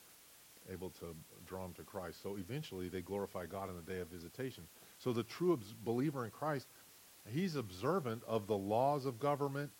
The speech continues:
and this is a tricky point, and I'm, I'm not that good at this, I will say. It says in verse thirteen,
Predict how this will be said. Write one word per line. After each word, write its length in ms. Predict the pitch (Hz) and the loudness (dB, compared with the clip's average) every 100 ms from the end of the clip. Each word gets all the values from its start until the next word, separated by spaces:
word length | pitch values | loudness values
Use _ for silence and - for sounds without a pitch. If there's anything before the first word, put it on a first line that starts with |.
| - | -8
and 120 | 113 123 | -4 -4
this 140 | - | -4
is 120 | 135 | -4
a 60 | 135 | -4
tricky 360 | - 143 127 | -2 -2 -2
point, 420 | 113 - 117 107 - - - - - - - - - - - | -4 0 0 0 -6 -16 -20 -20 -20 -20 -20 -20 -20 -20 -12
and 140 | 95 101 | -2 2
I'm, 260 | 113 117 - | 2 0 -4
I'm 200 | 104 107 | -6 -2
not 180 | 117 113 | -2 -2
that 160 | 117 | -2
good 140 | 110 87 | -2 -2
at 100 | 82 | -4
this, 200 | 85 - | -8 -6
I 80 | 87 | -4
will 200 | 92 101 | -4 -4
say. 320 | 101 82 78 - - - - - - - - - - - | -6 -8 -10 -16 -20 -20 -20 -20 -20 -20 -20 -20 -20 -14
It 60 | 107 | -4
says 240 | 131 113 | -2 0
in 100 | 101 | -2
verse 240 | 107 101 - | -2 -2 -2
thirteen, 500 | 117 113 101 90 | -4 -4 -8 -10